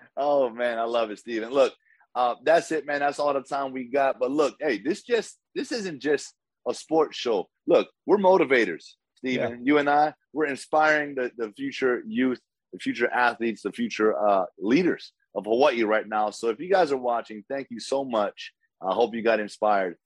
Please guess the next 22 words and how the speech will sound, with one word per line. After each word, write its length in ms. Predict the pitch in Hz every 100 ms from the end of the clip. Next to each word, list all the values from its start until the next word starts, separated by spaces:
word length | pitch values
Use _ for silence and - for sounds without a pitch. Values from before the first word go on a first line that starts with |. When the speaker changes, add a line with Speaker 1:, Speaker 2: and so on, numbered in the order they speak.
| _ 87
Speaker 1:
and 100 | 98
motivated 460 | 101 92 92 87
by, 240 | 87 87 85
by 180 | 85 175
Speaker 2:
Hey, 100 | 135
Speaker 1:
what 180 | 95
we 100 | 90
shared. 400 | 85 98 90 82 - _ _ _ -
Speaker 2:
you're 140 | 185
not 160 | 240 233
a 60 |
Kardashian, 720 | - 208 185 175 170 196 180 151
but 120 | 139
you're 100 | 143
an 80 | 143
influencer, 600 | 139 - 131 107 101 104
and 180 | 101 117
that's 160 | 120
the 80 | 147
main 240 | 127 135
thing, 300 | 131 127 107
right? 240 | 113 123